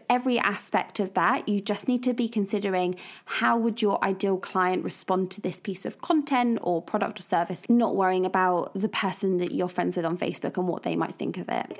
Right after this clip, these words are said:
And like I say, I might just do a future episode on this point entirely, 'cause I could talk about this a lot. <laughs>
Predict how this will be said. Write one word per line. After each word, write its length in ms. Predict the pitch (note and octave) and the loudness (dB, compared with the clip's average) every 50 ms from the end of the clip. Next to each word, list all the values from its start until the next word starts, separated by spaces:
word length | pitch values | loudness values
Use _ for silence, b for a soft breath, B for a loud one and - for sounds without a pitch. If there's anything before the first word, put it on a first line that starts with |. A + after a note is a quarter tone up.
| - - | -6 -2
And 200 | - G#3 G#3 A3 | 0 2 2 2
like 160 | A#3+ B3 A#3 | 2 2 0
I 40 | B3 | 0
say, 120 | - A3 | 0 2
I 80 | G3 G3+ | 2 2
might 220 | A3 A#3+ B3 - | 2 2 0 0
just 240 | - B3+ A#3+ - - | -2 -4 -4 -2 0
do 240 | A#3 G#3+ G#3 G#3 G#3 B B B B B B B - | 2 2 2 2 0 B B B B B B B 0
a 320 | G#3 G3+ F#3+ F#3 F#3 - | 2 2 2 2 -2 -2
future 340 | - - E3+ - - - - | -4 -4 -4 -2 -2 -2 -2
episode 520 | - F#3 - - G#3+ - F#3 F#3 F#3 F3+ - - - | -4 -4 -2 -2 -2 0 0 0 0 0 -2 0 0
on 240 | G3 F#3+ F#3+ F#3+ F3+ | 2 2 2 0 0
this 320 | F#3+ F#3+ - - - - - _ - | -2 -4 -4 -4 -8 -8 -8 _ -12
point 400 | - - F#3+ F#3+ F3+ F3 E3 - | -6 -2 -2 0 0 -2 -4 -6
entirely, 640 | - - G3 F#3 - - - G#3 G3 G3 F#3 E3+ - | -4 -4 -4 -2 -4 -2 0 0 0 0 0 -2 -4
'cause 140 | - - | -4 -4
I 60 | - - | -4 -4
could 140 | - - | -4 -4
talk 160 | - B3+ A3+ - | -4 -4 -2 0
about 180 | - - - | 0 -2 0
this 320 | - D#3 F3+ F3 - - - B B B B B B _ - | 0 -2 -4 -4 -4 -8 -10 B B B B B B _ 2
a 100 | G3+ F#3 | 2 4
lot. 400 | F3+ F3+ D#3+ - - - - - | 4 4 2 2 0 -2 -2 0
<laughs> 40 | C#4 | 0